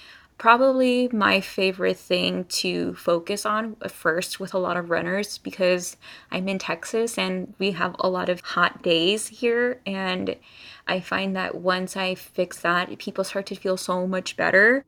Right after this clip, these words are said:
And it's a great way to also gut train too, because you can find mixes that have carbohydrates in it and they're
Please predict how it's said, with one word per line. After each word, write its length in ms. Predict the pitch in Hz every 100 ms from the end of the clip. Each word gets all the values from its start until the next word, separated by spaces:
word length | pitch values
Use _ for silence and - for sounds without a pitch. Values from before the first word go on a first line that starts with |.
| _ _ _
And 140 | 196 202
it's 160 | 202
a 40 | 208
great 340 | - 202 220
way 120 | 254
to 120 | 262 -
also 360 | 185 185 196
gut 300 | 190 151 -
train 340 | - 175 170 175
too, 220 | - 175
because 320 | 175 190 185
you 100 | 175
can 180 | 180 185
find 320 | - 165 170
mixes 420 | 170 - 170 170
that 140 | - -
have 240 | 170 175
carbohydrates 840 | - 190 180 175 185 - 98 -
in 180 | - 190
it 180 | - -
and 160 | - 185
they're 180 | 170